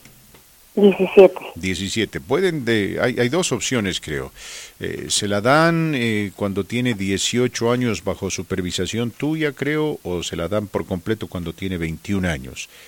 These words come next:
Speaker 2: No estoy totalmente certero de eso, pero por, porque es menor de edad, el dinero se lo deposita en lo que se conoce como un trust fund.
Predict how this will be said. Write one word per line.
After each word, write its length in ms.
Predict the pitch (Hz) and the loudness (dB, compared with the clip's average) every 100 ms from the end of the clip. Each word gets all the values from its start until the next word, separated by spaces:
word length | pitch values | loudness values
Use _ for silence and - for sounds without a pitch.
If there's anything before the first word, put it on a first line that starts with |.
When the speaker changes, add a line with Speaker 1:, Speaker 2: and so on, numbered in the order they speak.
| - - - - | -20 -20 -20 -6
Speaker 2:
No 80 | 107 | -4
estoy 240 | 110 127 | 0 0
totalmente 600 | 104 101 110 104 107 - | 0 2 2 2 -2 -4
certero 520 | 95 92 - 107 98 | -4 -4 -2 0 0
de 180 | 87 98 | 4 4
eso, 200 | 95 - | 2 -2
pero 240 | 82 82 82 | -6 -6 -6
por, 300 | - 82 78 | -4 -6 -6
porque 300 | - 78 110 | -10 -6 -4
es 100 | 98 | -2
menor 280 | 98 95 95 | 0 0 0
de 100 | 90 | 2
edad, 220 | 98 95 80 - - - | 2 2 -2 -18 -18 -8
el 120 | 90 | -6
dinero 360 | 82 87 98 90 | -2 0 2 2
se 300 | - 87 80 | 0 -2 -2
lo 340 | 78 76 73 71 | -2 -2 -2 -2
deposita 720 | 87 - 85 - 101 - 92 | -4 -2 -4 -4 -4 -4 -4
en 140 | 82 | -4
lo 120 | 76 73 | -6 -8
que 120 | 80 | -6
se 100 | 80 | -6
conoce 300 | 87 95 92 | -6 -4 -6
como 180 | - 82 | -6 -6
un 100 | 82 | -4
trust 360 | - 123 - - | 4 4 4 -4
fund. 300 | 71 78 | -6 -6